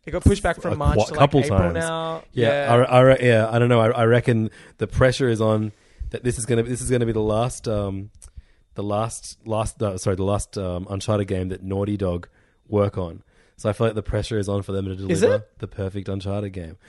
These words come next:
Speaker 2: or the last Nathan Drake starring game.
Speaker 1: Really?
Speaker 2: I think this is his, this is his swan song.
Speaker 1: Why do you
Speaker 2: He's
Speaker 1: think that?
Speaker 2: They, they said that.
Speaker 1: Did they?
Speaker 2: Yeah, yeah, yeah. Na-,
Speaker 1: Oh.
Speaker 2: Naughty Dog said that
Speaker 1: When did they say that?
Speaker 2: in a press conference.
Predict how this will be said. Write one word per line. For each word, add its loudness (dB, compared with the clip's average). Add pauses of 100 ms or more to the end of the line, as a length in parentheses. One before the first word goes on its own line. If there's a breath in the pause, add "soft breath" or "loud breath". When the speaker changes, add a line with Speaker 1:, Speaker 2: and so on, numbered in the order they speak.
(220 loud breath)
Speaker 2:
or 2
the 8
last 6
Nathan 4
Drake -4 (560)
starring -2 (100)
game. -6 (100)
Speaker 1:
Really? -8
Speaker 2:
I -12
think 2
this 0
is -2
his, 0
this -10
is -10
his -6
swan -4
song. -6
Speaker 1:
Why -6
do -6
you -6
Speaker 2:
He's -8
Speaker 1:
think -14
that? -10 (140)
Speaker 2:
They, 4
they 8
said 6
that. -2 (280)
Speaker 1:
Did 2
they? 2
Speaker 2:
Yeah, 8
yeah, 8
yeah. -4
Na-, -4
Speaker 1:
Oh. 2
Speaker 2:
Naughty 4
Dog 0
said -10
that -16 (360)
Speaker 1:
When -2
did -4
they 0
say -4
that? -4 (140)
Speaker 2:
in -6
a -4
press -4
conference. -12